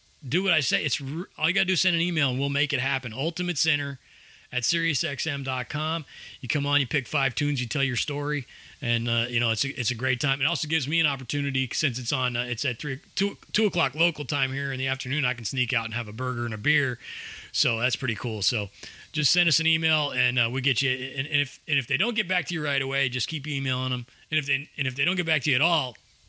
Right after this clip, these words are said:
come to me, <laughs> and I'll make it happen. Just say, "Hey, man, I heard you on the, uh, the po-, on the Decibel Geeks." No problem. Hit me on Twitter at Luke Carl.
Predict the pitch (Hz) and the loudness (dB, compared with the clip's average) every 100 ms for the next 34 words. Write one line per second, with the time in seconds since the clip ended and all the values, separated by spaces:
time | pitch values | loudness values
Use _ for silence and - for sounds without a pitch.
0 | - - 233 214 190 170 143 127 - - | -4 0 2 4 4 4 2 0 -12 -8
1 | 196 226 - - _ _ 147 151 170 160 | -6 -6 -12 -14 _ _ -2 0 2 2
2 | 151 131 123 113 117 113 - - - - | 2 2 0 0 -4 -4 -12 -20 -20 -10
3 | 147 - 131 135 147 139 139 139 131 143 | -2 0 0 0 0 0 0 0 0 0
4 | 139 135 127 120 120 117 110 135 143 127 | 0 0 0 -2 -2 -4 -4 -6 -2 -2
5 | 120 113 _ 156 143 135 120 127 117 - | -2 -4 _ -2 0 -2 -2 -2 -2 -4
6 | - - - - 139 135 143 123 120 135 | -8 -20 -20 -2 -2 0 2 2 2 0
7 | 131 123 120 127 123 120 117 120 117 120 | 0 -2 0 0 0 0 -2 -2 -4 0
8 | 117 | 0